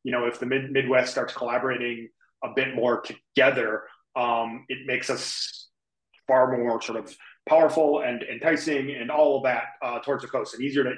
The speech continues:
easier to sort of get noticed. So what we sort of think about what we do at South by Southwest is we're creating this density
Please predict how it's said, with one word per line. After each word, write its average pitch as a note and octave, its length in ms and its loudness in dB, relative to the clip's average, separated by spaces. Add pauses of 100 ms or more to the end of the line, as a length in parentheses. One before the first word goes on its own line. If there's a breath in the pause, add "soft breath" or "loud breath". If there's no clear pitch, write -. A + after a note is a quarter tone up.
easier C#3+ 200 2
to C3 60 2
sort B2+ 180 -6
of - 40 -6
get A#2 200 -6
noticed. A2 360 -2
So A#2 240 0 (360 loud breath)
what D3 140 4
we F3 80 8
sort F#3 180 6
of F3 80 2
think E3 120 2
about D#3+ 220 6
what D#3+ 100 -2
we D3 100 2
do D3 200 4
at C#3+ 80 0
South C#3 200 0
by C3+ 100 -2
Southwest C3 460 -6
is A#2 100 -16
we're B2+ 100 -12
creating B2+ 380 -4
this A2+ 180 -10
density A#2 580 -4